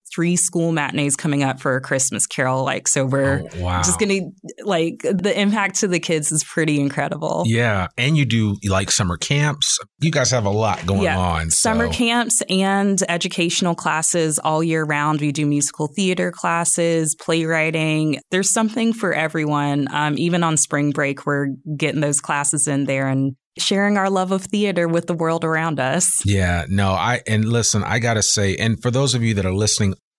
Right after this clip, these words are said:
Speaker 2: I had the benefit of firsthand experiencing the excellence of Theater Squared because both of my kids were in the play Matilda,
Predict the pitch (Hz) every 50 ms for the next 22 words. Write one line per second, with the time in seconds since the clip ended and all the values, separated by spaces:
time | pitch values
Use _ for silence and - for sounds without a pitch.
0 | _ - 110 123 123 127 117 90 92 90 80 101 101 101 95 - - 95 87 85
1 | - - 90 90 87 82 82 82 - _ _ _ _ - - 127 127 123 113 -
2 | - - - 110 110 107 104 95 92 - 87 95 - - - - - 98 98 98
3 | 98 95 92 - - 98 90 90 90 87 87 - - 82 92 - - - - 90
4 | 85 85 85 - - 87 - - - 92 90 87 87 85 - - - - 90 87
5 | 85 82 - 87 - - 92 82 - 135 147 147 - 127 104 98 90 85 - -
6 | - 110 98 98 90 - - - _ _ _ - 98 107 - 101 101 95 92 92
7 | 87 87 80 87 71 - - 110 101 90 85 82 - - 143 135 139 135 135 131
8 | 123 117